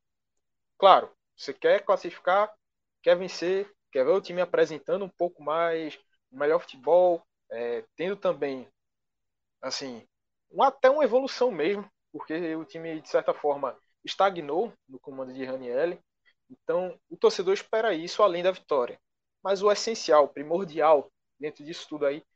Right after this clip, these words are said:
era classificar, porque, é, até se, se eu tiver enganado, Felipe, pode me corrigir, mas novecentos e cinquenta mil reais pelo avanço de fase é um dinheiro que, assim, é vital pra essa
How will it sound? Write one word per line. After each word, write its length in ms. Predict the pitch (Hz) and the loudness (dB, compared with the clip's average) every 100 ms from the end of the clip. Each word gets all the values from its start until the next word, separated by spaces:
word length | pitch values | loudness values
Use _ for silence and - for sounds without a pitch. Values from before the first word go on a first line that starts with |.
| _ - | _ -2
era 140 | 156 | -2
classificar, 540 | 170 170 180 - 120 113 - | 0 -2 -2 -8 -8 -8 -10
porque, 500 | 139 - 165 170 - _ _ _ _ | -14 -6 -4 -4 -8 _ _ _ _
é, 220 | 117 123 127 | -6 -2 -2
até 340 | 127 160 - _ - | 2 2 2 _ -16
se, 260 | - - _ _ | -12 -12 _ _
se 180 | - 151 | -8 -4
eu 380 | 143 143 135 123 | -4 -4 -8 -10
tiver 240 | 143 147 | -8 -6
enganado, 300 | 147 139 147 | -6 -2 -4
Felipe, 280 | - 139 - | -4 -12 -8
pode 180 | - 139 | -2 -2
me 120 | 143 | -2
corrigir, 480 | - 147 131 113 160 - _ _ _ - | -6 -6 -6 -8 -12 -14 _ _ _ -6
mas 260 | 131 143 | -4 -4
novecentos 720 | 143 165 190 190 - 202 233 | 0 2 2 0 -10 -10 -10
e 60 | 240 | -12
cinquenta 500 | - 220 180 202 202 | -10 -10 -10 -4 -4
mil 180 | 175 185 | -2 -4
reais 540 | 214 214 120 117 - _ _ _ - | -2 -2 -2 -4 -12 _ _ _ -4
pelo 140 | 147 | 0
avanço 320 | 147 151 - | 0 0 -12
de 100 | 135 | -14
fase 320 | - 131 139 113 _ _ _ _ | -4 -2 -2 -6 _ _ _ _
é 160 | - 135 | -4 0
um 140 | 175 | 0
dinheiro 260 | 185 185 190 | -2 -6 -6
que, 100 | 226 | -4
assim, 260 | 202 - 143 | -6 -8 -6
é 260 | 151 147 | -2 -2
vital 640 | 127 240 - - 160 220 - _ _ | -4 -10 -6 2 2 2 -4 _ _
pra 140 | 131 | -4
essa 500 | 131 - 135 127 120 | -2 -2 -2 0 -2